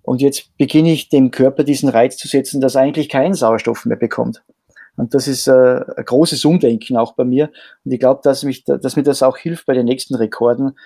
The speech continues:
ein geistige, also mehr geistig flexibel zu sein und auch den Körper mal Sauerstoff zu entziehen und zu achten, was dann passiert.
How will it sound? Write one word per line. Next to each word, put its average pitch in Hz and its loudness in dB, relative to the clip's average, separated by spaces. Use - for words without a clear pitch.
ein 120 -2
geistige, 139 0
also 120 -4
mehr 131 2
geistig 135 0
flexibel 160 -8
zu 147 -4
sein 135 -2
und 131 -4
auch 131 0
den 123 0
Körper 127 -2
mal 131 2
Sauerstoff 131 -2
zu - -2
entziehen 156 -2
und 131 -2
zu - 0
achten, 135 -4
was 135 0
dann 127 2
passiert. - -6